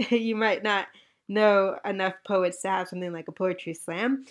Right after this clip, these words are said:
but you could definitely have an open mic with your friends who have different kinds of talents, whether it's juggling or singing or telling a really great story. That, that's something I think that's really overlooked.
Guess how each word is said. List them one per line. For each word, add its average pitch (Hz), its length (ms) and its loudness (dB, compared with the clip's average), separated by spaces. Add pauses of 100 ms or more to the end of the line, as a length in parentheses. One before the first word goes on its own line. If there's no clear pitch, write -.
(200)
but 247 120 6
you 247 100 2
could 233 140 2
definitely 202 540 -2
have 185 300 2
an 180 100 -4
open 185 280 -6
mic 220 380 0
with 196 180 -2
your 180 140 -2
friends 185 340 -6
who 190 80 -6
have 170 140 -4
different 175 400 -6
kinds 180 240 -8
of 175 100 -10
talents, 190 560 -6
whether 170 300 -2
it's 170 300 -8 (360)
juggling 190 720 -2
or 165 360 -4
singing 190 720 -4
or 170 240 0
telling 208 400 -2
a 185 100 -4
really 185 240 -2
great 190 320 -4
story. 190 560 -2
That, 190 320 -2
that's 196 220 -4
something 185 280 -10
I 175 100 -8
think 185 180 -10
that's 170 240 -8
really 180 500 -6
overlooked. 180 600 -2